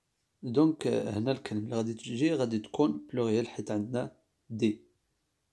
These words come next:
دونك شكون هما الكلمات اللي راه عندنا في البلوريال؟ عندنا فخوي وعندنا، آه، ميديكامون وعندنا ليغوم، الفواكه،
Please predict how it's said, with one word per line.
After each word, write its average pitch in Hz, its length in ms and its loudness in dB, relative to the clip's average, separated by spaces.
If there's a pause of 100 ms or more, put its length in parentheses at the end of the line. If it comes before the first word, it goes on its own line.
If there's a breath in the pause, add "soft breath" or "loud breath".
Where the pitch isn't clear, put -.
(400)
دونك 113 340 -4
شكون - 320 -4
هما 120 220 2
الكلمات 113 520 0
اللي 113 140 2
راه 113 100 4
عندنا 107 340 2
في - 180 -16
البلوريال؟ 110 720 0 (540)
عندنا 110 280 2
فخوي 135 400 -2
وعندنا، 107 600 -2 (380)
آه، 107 520 -2
ميديكامون 110 560 -2
وعندنا 110 380 -2
ليغوم، 107 400 0 (580)
الفواكه، 107 600 0